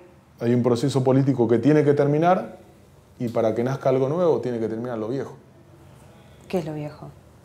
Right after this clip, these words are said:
Speaker 1: Lo viejo es mucho de lo que está hoy.
Speaker 2: ¿Pero qué? ¿En
Speaker 1: Diri-,
Speaker 2: quién?
Speaker 1: dirigentes,
Speaker 2: ¿Cristina?
Speaker 1: dirigentes de determinada edad, digo, y no es tirar un viejo por la ventana, pero que ya han mostrado lo que, de lo que son capaces.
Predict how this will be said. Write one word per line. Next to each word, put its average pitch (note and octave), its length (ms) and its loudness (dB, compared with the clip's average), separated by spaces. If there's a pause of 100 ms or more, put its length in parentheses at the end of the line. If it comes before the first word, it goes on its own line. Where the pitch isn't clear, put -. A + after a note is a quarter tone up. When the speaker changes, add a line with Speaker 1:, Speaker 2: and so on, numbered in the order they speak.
(120)
Speaker 1:
Lo A2+ 80 -8
viejo C3+ 260 2
es A#2+ 80 2
mucho C#3 240 0
de A2+ 80 0
lo A2 80 0
que A2 80 -6
está C#3 160 -6
hoy. D#3 160 -4 (1400)
Speaker 2:
¿Pero D#3 220 -6
qué? D#3 280 -6 (100)
¿En E3 80 -6
Speaker 1:
Diri-, A#2+ 100 0
Speaker 2:
quién? D3 400 0
Speaker 1:
dirigentes, C#3+ 540 2
Speaker 2:
¿Cristina? D#3 400 2 (100)
Speaker 1:
dirigentes D3 580 0
de B2 400 2 (600)
determinada B2+ 880 2
edad, C#3+ 520 4 (600)
digo, A#2 260 -2
y A#2+ 140 -4
no B2 140 2
es C3 100 -2
tirar B2+ 220 4
un A#2+ 100 2
viejo B2+ 260 0
por A#2 120 2
la A2+ 80 2
ventana, D#3 400 2
pero A2 180 0
que A2 80 -4
ya C3+ 140 -6
han E3+ 100 0
mostrado F3+ 420 2
lo A2+ 140 4
que, A#2 80 -2
de A2+ 140 -4
lo G#2+ 120 -4
que A2 80 -6
son A2+ 200 -8
capaces. G#2+ 500 -8